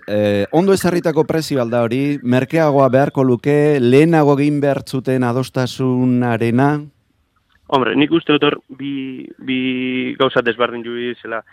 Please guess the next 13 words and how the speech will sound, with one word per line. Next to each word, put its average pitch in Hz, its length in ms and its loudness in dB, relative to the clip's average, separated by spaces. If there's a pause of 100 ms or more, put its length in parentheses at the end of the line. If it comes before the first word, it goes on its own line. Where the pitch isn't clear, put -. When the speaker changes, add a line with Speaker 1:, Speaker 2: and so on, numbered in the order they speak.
(300)
Speaker 2:
Nik 135 140 -10
uste 143 200 -6
dut - 140 -10 (280)
hau 135 400 -4
erabakia, 135 480 -20
eh, - 1700 -20
temporada 120 560 -8
desente 120 400 -12
hartutako 117 400 -10
erabaki 117 280 -6
bat 113 120 -8
izan 110 180 -16
bizala, 113 340 -8